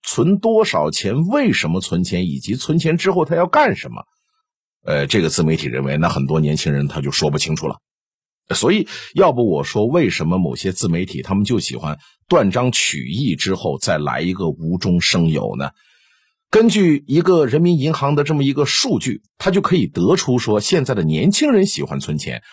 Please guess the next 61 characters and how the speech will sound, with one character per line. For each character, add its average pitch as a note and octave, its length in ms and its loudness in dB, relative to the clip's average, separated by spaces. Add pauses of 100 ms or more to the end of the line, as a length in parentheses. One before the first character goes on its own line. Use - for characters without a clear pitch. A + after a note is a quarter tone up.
而 A2+ 100 4
且 C#3 140 0
也 G#2+ 140 0
不 C3 120 -4
知 C#3 80 0
道 D#3 140 2
存 C3+ 220 -2
钱 C#3 180 -2
干 F3+ 180 0
什 D#3 200 -4
么 - 80 0
的 F3 120 -2 (300)
这 - 100 2
么 F#2+ 80 6
一 D2+ 80 0
个 D#2+ 80 0
结 C#2 180 -4
论。 B1 140 -8 (280)
<laughs> - 680 -6
这 F#3 100 2
怎 C#3 100 2
么 F#3 100 2
说 F#3 220 2
呢？ E3+ 140 2
就 C#3+ 160 0
有 D3 100 2
点 C3+ 140 2
儿 D#2+ 160 -2 (840)
丧 B3 420 0
事 A3 120 0
儿 D3 120 2
喜 - 500 -2
办 A#3 260 2
的 E2+ 100 -4
感 - 220 -10
觉。 - 260 -14 (840)
就 B3+ 200 2
现 D4 400 2
实 D#3+ 200 0
是 F3+ 180 0
什 G#2+ 120 0
么 E2+ 80 0
呢？ F#2 80 0
各 F2+ 160 -2
位， D2+ 140 -2
明 C#3 180 2
明 D#4+ 140 0
就 B3+ 160 2
是 D#3+ 100 0
年 E3 200 2
轻 G#3 140 2
人 E3+ 200 2
对 E3+ 140 2
于 D#3 200 2
自 - 260 0
己 E2+ 140 -4
现 D3 240 0
在 B2+ 140 0
和 A#2+ 160 0
未 C3+ 200 2
来 F#2 280 0